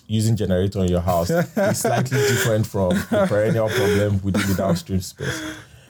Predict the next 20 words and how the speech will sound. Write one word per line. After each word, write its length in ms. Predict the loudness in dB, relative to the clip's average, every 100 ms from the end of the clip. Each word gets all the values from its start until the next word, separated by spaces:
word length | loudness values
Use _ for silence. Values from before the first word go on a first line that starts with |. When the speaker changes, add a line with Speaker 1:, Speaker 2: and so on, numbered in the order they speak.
| -6
Speaker 1:
Now, 340 | -2 0 -2 -2
what 200 | 0 0
has 120 | 0
happened 400 | -2 -2 0 2
in 100 | 2
the 80 | 2
last 260 | 2 0
one 180 | 0 2
week 240 | 2 0 -4
is 100 | -6
that 140 | -4
I 80 | -4
think 220 | -2 0
there's 200 | 2 0
been 240 | 0 -4 -4
two 440 | -6 -2 0 0 -2
instances 560 | -4 -2 -4 -2 -2
of 240 | 0 -2 -4
system 380 | -8 -4 -2 -2
collapse, 480 | -4 -8 -10 -18